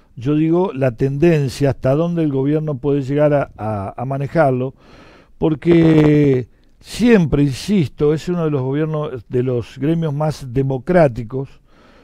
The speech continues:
porque se baja a las, a las escuelas, ¿eh? Se saca el prorrateo de cada uno, la votación de si quiere aceptar o no la oferta,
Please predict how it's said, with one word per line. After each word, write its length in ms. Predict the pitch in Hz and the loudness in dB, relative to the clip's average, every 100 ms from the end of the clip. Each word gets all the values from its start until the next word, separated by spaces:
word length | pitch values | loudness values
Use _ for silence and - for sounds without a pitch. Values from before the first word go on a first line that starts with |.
| _ | _
porque 540 | - 151 139 160 156 143 | -4 -4 -2 0 2 0
se 160 | 160 | 0
baja 440 | 160 208 - 160 147 | 0 0 2 2 2
a 40 | |
las, 480 | 139 127 - - - - - - | 2 -2 -8 -20 -20 -20 -20 -10
a 120 | 127 | -6
las 300 | 117 110 - | -6 -8 -12
escuelas, 640 | 110 202 233 175 175 - - | -12 2 4 4 0 -4 -12
¿eh? 220 | 185 220 - _ _ _ _ | -12 -12 -18 _ _ _ _
Se 200 | - 110 | -8 -4
saca 520 | 147 143 147 131 123 | -2 0 2 2 2
el 260 | 117 117 | 0 -4
prorrateo 640 | 107 123 123 120 160 160 139 | -6 -6 -4 -4 0 0 0
de 180 | 123 110 | -2 -2
cada 280 | 147 143 143 | 0 2 2
uno, 240 | 151 139 | -2 -2
la 120 | 123 | -2
votación 520 | 123 117 127 - 165 | -4 -4 -6 -4 -6
de 140 | 143 117 | -4 -6
si 220 | - 113 | -6 -10
quiere 200 | - 135 | -4 -2
aceptar 440 | 113 117 113 135 | -2 -6 -6 -4
o 60 | 123 | -4
no 120 | 131 | -6
la 100 | 131 | -6
oferta, 560 | 131 208 190 160 190 | -6 -4 -4 -4 -6